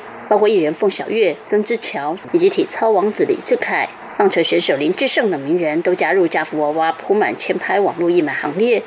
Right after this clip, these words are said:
竞拍活动即日起到九月十八号截止。担任家福基金会代言人的天后蔡依林也没有缺席，不止参与家福娃娃铺满签拍，还捐出她为家福拍摄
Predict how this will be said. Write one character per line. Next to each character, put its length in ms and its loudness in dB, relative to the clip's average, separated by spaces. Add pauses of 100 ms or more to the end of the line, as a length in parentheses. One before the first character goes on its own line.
(300)
竞 140 2
拍 200 0
活 160 -2
动 160 4
即 100 0
日 160 2
起 220 -4
到 160 0
九 120 -4
月 80 0
十 140 -6
八 100 0
号 160 -2
截 200 -2
止。 260 -2 (640)
担 100 2
任 100 6
家 140 0
福 140 -10
基 100 0
金 140 0
会 120 0
代 140 0
言 180 4
人 160 2
的 120 0
天 240 -4
后 180 2
蔡 160 0
依 140 0
林 200 2
也 120 0
没 100 -6
有 80 -6
缺 220 0
席， 400 -2 (200)
不 80 4
止 220 2
参 320 -4
与 160 2
家 180 -2
福 220 -4
娃 120 2
娃 140 2
铺 200 0
满 200 0
签 220 0
拍， 320 -2 (160)
还 160 2
捐 220 2
出 200 2
她 200 -2
为 100 2
家 180 -2
福 200 -4
拍 200 -4
摄 180 -2